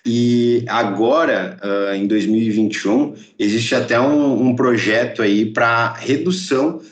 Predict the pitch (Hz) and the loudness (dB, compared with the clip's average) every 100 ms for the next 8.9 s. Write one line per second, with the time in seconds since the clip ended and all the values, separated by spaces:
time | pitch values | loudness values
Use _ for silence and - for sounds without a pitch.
0 | _ 127 131 131 127 131 123 123 127 123 | _ -4 -4 -4 -2 0 2 2 0 -4
1 | 120 127 120 123 123 131 135 113 90 80 | -2 0 2 0 0 -2 0 0 0 -2
2 | 80 87 120 - - - 123 120 120 117 | -6 -6 -6 -10 -12 -2 0 2 0 0
3 | 117 104 95 104 143 135 110 123 123 107 | 0 0 0 0 0 0 0 0 -2 -2
4 | 107 107 92 104 101 - 110 - 98 98 | 0 -2 -2 -4 -4 -6 -10 -6 -2 -2
5 | - - - - 95 95 92 85 87 120 | -2 -8 -10 -4 0 0 0 0 -2 -2
6 | 104 92 90 82 - - 95 90 90 104 | -2 -2 -2 -6 -10 -6 -2 0 0 -2
7 | - 101 104 135 - - - - - 110 | -2 -4 -2 -4 -6 -12 -18 -12 -2 -2
8 | 113 117 117 123 120 113 113 123 | 0 0 0 0 0 0 0 -2